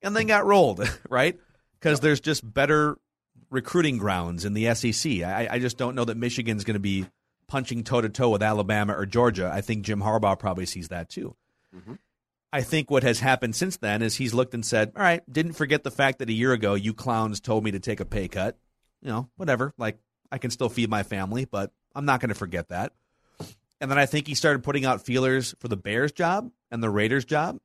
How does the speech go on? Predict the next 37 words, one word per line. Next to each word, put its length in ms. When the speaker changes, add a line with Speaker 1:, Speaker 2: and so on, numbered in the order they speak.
Speaker 1:
And 140
for 120
whatever 280
reason, 400
I 100
don't 160
know 100
why, 440
those 320
organizations 680
appear 240
to 60
be 100
going 260
in 60
different 300
directions 720
than 140
Jim 160
Harbaugh. 440
There 100
was 260
one 220
report 540
that 100
he 100
wanted 300
a 80
hundred 460
million 320
dollars 400
over 180
ten 300
years 260
from 120
the 60
Bears. 460